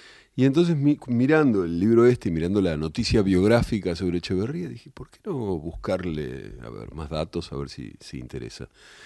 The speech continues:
Volví al hotel, así como un poco emocionadito, y, este, y miré más cosas ahí, di unas vueltas, y me empezó a interesar cada vez más el personaje. Y más todavía cuando empecé a leer que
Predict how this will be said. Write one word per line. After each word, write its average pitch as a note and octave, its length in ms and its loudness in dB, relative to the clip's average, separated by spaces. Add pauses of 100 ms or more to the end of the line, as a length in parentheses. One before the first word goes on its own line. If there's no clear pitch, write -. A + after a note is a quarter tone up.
(180)
Volví F#2+ 240 2
al A#2 80 6
hotel, C3 400 6
así F2+ 180 -6
como F2+ 160 -2
un E2 80 -4
poco F2+ 160 -4
emocionadito, A#2+ 920 0
y, D2+ 320 -4
este, C2+ 840 -10
y - 140 -14
miré A2+ 380 4
más G2 180 -2
cosas B2+ 560 -8
ahí, F#2+ 240 -6
di F#2+ 100 -6
unas F2+ 160 -6
vueltas, D#3 400 -6 (340)
y F2+ 100 -6
me E2 40 -2
empezó D#2+ 300 -2
a - 0 -
interesar B2 400 -6
cada A2+ 180 -2
vez F#2+ 160 -4
más F#2+ 240 -4
el C2+ 100 -12
personaje. C#2+ 600 -8 (560)
Y A#2 120 0
más D3+ 180 4
todavía D#3+ 640 4 (560)
cuando G2+ 1040 4
empecé D#2+ 360 -4
a A#2+ 60 2
leer A2+ 460 2
que A#2+ 400 0